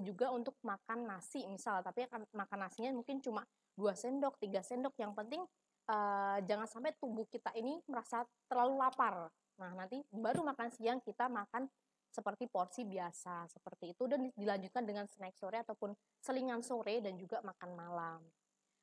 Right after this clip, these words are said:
Dan kemudian yang keempat adalah mengkonsumsi zat gizi yang bervariasi. Nah, mungkin di awal tadi kan dijelaskan bahwa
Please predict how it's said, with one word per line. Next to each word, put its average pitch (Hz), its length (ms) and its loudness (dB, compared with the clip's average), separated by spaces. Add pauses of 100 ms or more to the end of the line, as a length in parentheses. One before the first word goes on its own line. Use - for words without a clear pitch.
Dan 247 320 4
kemudian 311 420 2
yang 330 140 -2
keempat 302 480 0
adalah 247 180 2
mengkonsumsi 262 680 0
zat 208 320 2
gizi 190 340 -2
yang 233 220 4
bervariasi. 185 1040 -4 (800)
Nah, 226 160 4
mungkin 233 300 0
di 269 160 4
awal 226 260 8
tadi 226 160 6
kan 330 160 4
dijelaskan 214 480 2
bahwa 214 320 4